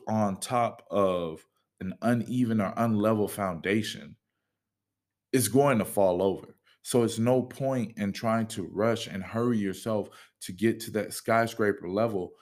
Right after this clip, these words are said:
just only to fall over once you get to the top of it. We have to start off at our foundations. That's what's going to hold your structure together.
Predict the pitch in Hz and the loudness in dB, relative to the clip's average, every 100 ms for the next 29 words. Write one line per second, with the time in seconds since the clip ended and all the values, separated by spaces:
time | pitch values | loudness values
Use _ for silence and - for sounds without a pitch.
0 | _ _ 98 110 107 107 - _ _ 107 | _ _ -4 2 2 0 -8 _ _ 2
1 | 110 107 - 104 87 82 - - 113 104 | 4 2 0 -4 -4 -6 -14 -2 4 6
2 | 95 104 87 85 90 95 92 87 92 92 | 6 4 2 -2 -2 -4 -6 -6 -4 -4
3 | - 82 82 - 104 95 76 - _ _ | -6 -12 -10 -2 -2 -2 -10 -14 _ _
4 | _ _ _ - 110 127 135 - 98 - | _ _ _ -2 0 2 0 -2 -8 0
5 | 113 110 101 95 - - 95 87 87 - | 2 4 2 -2 -6 -4 -2 -2 -4 -8
6 | 82 78 87 82 - - _ _ _ - | -12 -8 -8 -8 -12 -20 _ _ _ -2
7 | 92 117 131 127 - 113 113 92 92 104 | 2 2 2 -2 0 2 2 0 0 2
8 | 101 85 - - 104 - - - - 87 | 0 -4 -6 -2 -2 -2 -12 -16 -10 -8
9 | 87 | -8